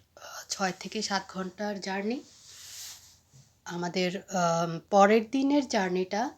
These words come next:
আপনাদের সাথে আরেকটি ভিডিওতে শেয়ার করব,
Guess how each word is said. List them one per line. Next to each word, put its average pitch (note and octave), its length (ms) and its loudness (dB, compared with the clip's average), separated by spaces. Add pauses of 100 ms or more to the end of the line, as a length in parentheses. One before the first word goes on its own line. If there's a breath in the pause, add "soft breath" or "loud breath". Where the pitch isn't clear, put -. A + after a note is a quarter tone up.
(140)
আপনাদের F3+ 420 -10
সাথে F#3 440 -6 (120)
আরেকটি F3+ 380 -10
ভিডিওতে B3+ 400 -2
শেয়ার A3 300 2
করব, B3 480 0